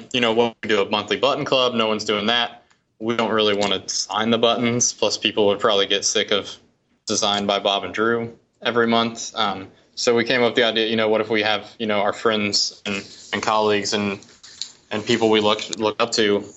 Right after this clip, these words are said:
design them? And then really it came down to, how can we give back? You know, as parents, we, you know, we think more about the future and how it's gonna be when our kids grow up. And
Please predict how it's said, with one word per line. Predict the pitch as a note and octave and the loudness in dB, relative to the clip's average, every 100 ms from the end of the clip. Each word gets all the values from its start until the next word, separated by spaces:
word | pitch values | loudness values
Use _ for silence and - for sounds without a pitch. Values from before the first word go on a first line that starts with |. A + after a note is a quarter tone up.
| - | -4
design | A2+ G#2+ G#2 G#2+ | 0 2 0 2
them? | G#2 G#2 G#2 - _ _ | 0 0 -4 -10 _ _
And | B2+ | 2
then | C#3 C#3 | 4 6
really | D3+ D3+ | 6 4
it | B2+ | 4
came | C3+ B2 | 0 0
down | A#2 A2+ | 2 0
to, | A#2 A2 G#2 - | 0 0 -2 -2
how | A2+ | -2
can | A2+ | -2
we | G#2+ | -2
give | G#2 - | -2 -2
back? | G#2 G2 - - _ | -2 -2 -6 -20 _
You | G#2+ | -4
know, | G#2 | 0
as | G#2 G2 | 0 -2
parents, | - B2 A2+ G#2+ G#2+ - | -4 -2 0 0 -4 -6
we, | A2+ A2+ G#2 G#2 G#2 - _ _ - | -6 -4 -2 -4 -6 -12 _ _ -14
you | A2+ | -6
know, | A2 | -4
we | G#2+ G#2+ | -2 -4
think | - A#2 | -2 -2
more | A#2 A2+ | 0 0
about | G#2+ G2 | 0 -4
the | G2+ | -6
future | - C#3+ D3 B2+ A#2 | -2 -2 0 0 0
and | G#2+ G#2+ | 0 -4
how | A2+ A#2 G#2+ | -4 -2 0
it's | - | -2
gonna | G#2+ | -4
be | G#2+ | -4
when | G#2 | -4
our | F#2 | -4
kids | - C3+ A#2+ | -4 -4 -2
grow | A#2+ A2+ A2 | 0 2 2
up. | A2 - - | 0 -4 -8
And | A2+ | -6